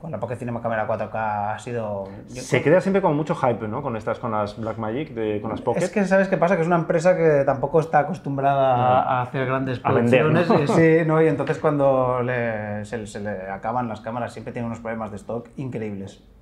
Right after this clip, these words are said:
Speaker 1: Y la Sigma F P, que es, eh, la, la rareza de Sigma, que ya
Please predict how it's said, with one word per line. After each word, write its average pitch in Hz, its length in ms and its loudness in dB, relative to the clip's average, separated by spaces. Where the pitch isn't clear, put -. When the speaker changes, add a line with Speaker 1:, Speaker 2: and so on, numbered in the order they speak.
Speaker 1:
Y 202 200 2
la 127 260 4
Sigma 131 760 -6
F 117 240 -10
P, 110 300 -10
que 98 220 -8
es, 95 140 -16
eh, 95 440 -10
la, 95 280 -10
la 123 160 -2
rareza 117 500 -2
de 113 140 -6
Sigma, 120 280 -8
que 104 140 -8
ya 104 320 -10